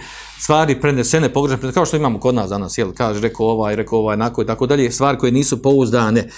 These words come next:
koje nisu pouzdane, se pripiše nekom učenom, kaže, što su bile njemu pripisane i zbog čega je bio optužen da je u stvari, jel, skrenuo sa puta selef, e, s-, e, sa puta sunneta,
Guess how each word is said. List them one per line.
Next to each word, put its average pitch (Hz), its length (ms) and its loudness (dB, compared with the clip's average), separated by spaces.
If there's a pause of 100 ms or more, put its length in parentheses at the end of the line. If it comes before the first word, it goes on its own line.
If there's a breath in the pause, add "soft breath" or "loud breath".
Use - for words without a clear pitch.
(400 loud breath)
koje 120 160 4
nisu 127 280 2
pouzdane, 139 420 4
se 113 140 -2
pripiše 139 440 0
nekom 127 320 2
učenom, 165 480 2 (300 loud breath)
kaže, 131 200 2
što 139 120 2
su 123 60 -2
bile 170 200 4
njemu 165 220 4
pripisane 127 840 2 (360 loud breath)
i 135 80 0
zbog 135 160 2
čega 165 200 4
je 156 60 2
bio 165 260 4
optužen 156 960 2 (1000)
da 127 80 2
je 127 200 2
u 139 40 -2
stvari, 143 420 2
jel, 143 100 4
skrenuo 139 680 2 (380 loud breath)
sa 127 280 2
puta 139 460 2
selef, 139 360 2
e, 131 280 2
s-, 117 100 2
e, 135 200 0
sa 127 180 2 (220)
puta 147 240 2
sunneta, 170 600 0